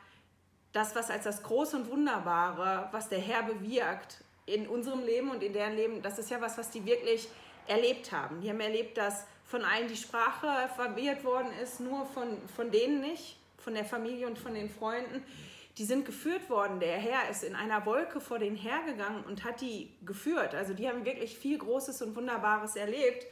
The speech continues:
und haben dadurch natürlich wirklich dieses Vertrauen gehabt, ähm, ja, in diese Schüsseln <laughs> zu steigen und diese Reise hinter sich zu bringen. Das, was mir halt aufgefallen ist, ist, dass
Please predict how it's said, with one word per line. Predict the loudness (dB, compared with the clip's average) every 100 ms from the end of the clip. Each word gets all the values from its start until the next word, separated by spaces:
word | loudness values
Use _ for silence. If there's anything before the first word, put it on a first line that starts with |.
| -18 -20 -18 -4
und | 0
haben | 2 4
dadurch | 4 6 4 4 -2
natürlich | 0 4 4 4 0 0
wirklich | 0 0
dieses | -4 -6 -4
Vertrauen | -4 -4 2 4 2 0
gehabt, | 0 0 -2 -6 -16 -20 -20 -20 -20 2
ähm, | 8 8 8 2 -2 -4 -12 -8 2
ja, | 4
in | 4 0
diese | -4 -6
Schüsseln | -4 -2 2 4 6 4 2 -10 -10
<laughs> | -10 0
zu | 4
steigen | 6 8 10 10 8 2 -2
und | -2
diese | 0 2 4
Reise | 6 4 2
hinter | 2 2 0 0
sich | -4 -6
zu | -8
bringen. | -2 -2 -2 -4 -8 -14 -20 -20 -20 -20 -20 -20 -20 -2
Das, | 4 4
was | 6
mir | 6 6
halt | 6 4 4
aufgefallen | 2 2 -4 -4 0 4 4 4 0 -2 -12 -20 -10
ist, | -2 2 2 -2 -10 -18 _ _
ist, | 2 2 0 0
dass | 2 2 -2